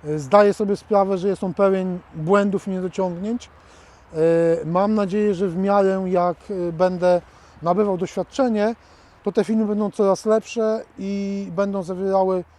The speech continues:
więcej treści, więcej informacji. Mam też nadzieję na odzew z Waszej strony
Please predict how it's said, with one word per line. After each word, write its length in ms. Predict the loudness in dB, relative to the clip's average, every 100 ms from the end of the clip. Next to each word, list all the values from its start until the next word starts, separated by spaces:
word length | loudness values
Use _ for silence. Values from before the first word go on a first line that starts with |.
| _ _ -10
więcej 440 | 0 0 0 -4
treści, 680 | -2 -2 -2 -6 -10 -8 -6
więcej 380 | -2 -2 -2 -4
informacji. 880 | -6 -4 -4 -2 -4 -6 -8 -8 -10 -14 _ _ _
Mam 180 | -4 -4
też 160 | -4 -6
nadzieję 360 | -4 0 0
na 160 | 0 0
odzew 520 | 0 0 0 -4 -4 -16
z 100 | -10
Waszej 280 | -8 -8 -12
strony 520 | -4 -4 -2 -4